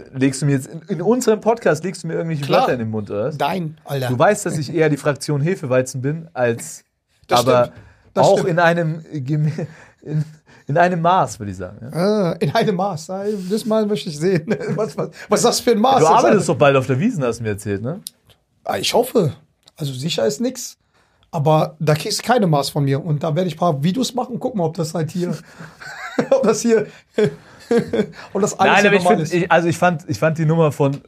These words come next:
Speaker 1: von Durant, fand ich schon, ich fand's bemerkenswert und mich wundert's, dass es in Deutschland noch nicht so ein, äh, großes Thema war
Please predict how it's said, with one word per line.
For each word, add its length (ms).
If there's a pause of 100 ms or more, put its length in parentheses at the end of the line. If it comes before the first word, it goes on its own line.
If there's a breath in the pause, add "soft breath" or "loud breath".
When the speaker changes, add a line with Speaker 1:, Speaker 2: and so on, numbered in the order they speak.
Speaker 1:
von 240
Durant, 340
fand 160
ich 80
schon, 300 (240)
ich 100
fand's 220
bemerkenswert 560
und 80
mich 140
wundert's, 280
dass 160
es 140
in 100
Deutschland 480 (1300 soft breath)
noch 180
nicht 240
so 280
ein, 240
äh, 400
großes 320
Thema 320
war 280